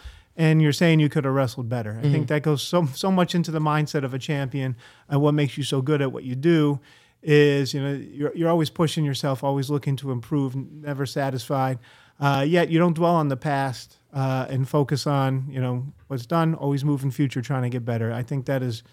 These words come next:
Speaker 1: such an impressive trait, something that I've enjoyed watching you, uh,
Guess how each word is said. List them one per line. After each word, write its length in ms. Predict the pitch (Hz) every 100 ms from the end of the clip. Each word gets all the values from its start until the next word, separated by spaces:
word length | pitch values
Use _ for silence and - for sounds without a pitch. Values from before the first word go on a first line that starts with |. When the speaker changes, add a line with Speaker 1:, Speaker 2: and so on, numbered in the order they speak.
| _ _ _
Speaker 1:
such 220 | - 170
an 80 | 160
impressive 460 | 139 127 156 147 139
trait, 320 | - 143 131
something 260 | 151 143 139
that 120 | 139
I've 200 | 143 135
enjoyed 320 | 131 135 127
watching 380 | 127 123 117 135
you, 220 | 123 117 117 123
uh, 360 | 117 113 113